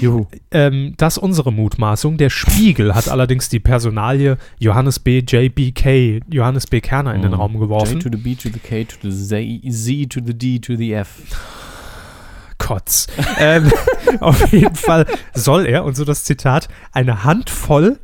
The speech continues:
Speaker 2: einzelner Abendshows, also fünf.
Speaker 1: <laughs>
Speaker 2: Eine
Speaker 1: Eine Handvoll
Speaker 2: Handvoll
Speaker 1: sind fünf, ja.
Speaker 2: einzelne Abendshows oder ganz kleine Abendshows, die
Speaker 1: Gut.
Speaker 2: in eine Hand reinpassen.
Speaker 1: Das könnte natürlich auch sein. Wie viele
Speaker 2: So Minishows.
Speaker 1: Abendshows passen so grob in eine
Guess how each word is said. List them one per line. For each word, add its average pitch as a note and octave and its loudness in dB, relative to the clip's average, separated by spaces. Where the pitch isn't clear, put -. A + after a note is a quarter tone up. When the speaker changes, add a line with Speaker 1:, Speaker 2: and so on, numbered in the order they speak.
Speaker 2:
einzelner E3+ 0
Abendshows, C#3+ 0
also D3+ -4
fünf. - 0
Speaker 1:
<laughs> - -2
Speaker 2:
Eine G3+ 2
Speaker 1:
Eine C3+ 4
Handvoll E3+ 4
Speaker 2:
Handvoll - 2
Speaker 1:
sind D3 0
fünf, G#2+ -2
ja. D3 2
Speaker 2:
einzelne F3+ 0
Abendshows D3+ -2
oder F#3+ 2
ganz - -4
kleine F#3+ 0
Abendshows, F3 0
die D#3+ -2
Speaker 1:
Gut. D#3 4
Speaker 2:
in F#3 0
eine D3 0
Hand D3+ -2
reinpassen. C3+ 0
Speaker 1:
Das D#3+ -10
könnte E3+ 0
natürlich D3 -2
auch D3+ -4
sein. G3 -4
Wie A3 -8
viele F#3+ 0
Speaker 2:
So E3 4
Minishows. A#2+ 0
Speaker 1:
Abendshows D3 -4
passen - -4
so C3+ -4
grob B2+ -2
in D3 -6
eine C#3 -4